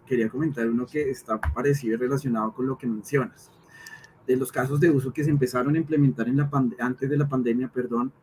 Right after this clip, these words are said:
era ese tema de la asesoría también al momento de la compra y de cómo esta asesoría puede empezar en un canal y seguir en los diferentes canales. Y uno de los casos que veíamos es que se veía muy comúnmente que el chat web, ese chat de la página web,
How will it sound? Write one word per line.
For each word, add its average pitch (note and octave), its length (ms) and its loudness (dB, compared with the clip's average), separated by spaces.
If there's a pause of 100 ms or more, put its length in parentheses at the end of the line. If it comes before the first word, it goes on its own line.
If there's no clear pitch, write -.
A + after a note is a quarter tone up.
era B2+ 360 2
ese C3+ 380 4
tema C3+ 480 2 (160)
de B2 160 0
la A2+ 60 4
asesoría A#2+ 600 -2
también A2 400 0
al A#2+ 80 0
momento A2 360 -2
de A2+ 60 0
la A#2 100 0
compra B2 520 -4 (500)
y C3 100 6
de B2 80 6
cómo C3+ 240 0
esta C#3+ 160 0
asesoría C#3 480 4
puede A#2 380 4
empezar A#2+ 440 -2
en D3 100 4
un C#3+ 80 -2
canal D#3+ 380 2 (200)
y C3 80 -2
seguir C3 480 0 (280)
en C3 80 -4
los C#3+ 120 0
diferentes G#2+ 520 -4
canales. - 480 -2 (320)
Y C#3+ 60 0
uno D#3 120 2
de E3+ 40 2
los F3+ 160 4
casos C#3+ 300 2
que F3 120 2
veíamos D#3 540 4
es C3 160 0
que C#3 100 -4
se D#3+ 140 0
veía C3+ 220 2
muy C#3+ 180 2
comúnmente D#3 720 -2 (440)
que - 120 0
el B2 100 0
chat - 280 0
web, E3 360 6
ese C#3+ 260 0
chat D#3+ 220 4
de D#3 80 0
la D#3+ 160 0
página B2+ 300 -2
web, C3 260 0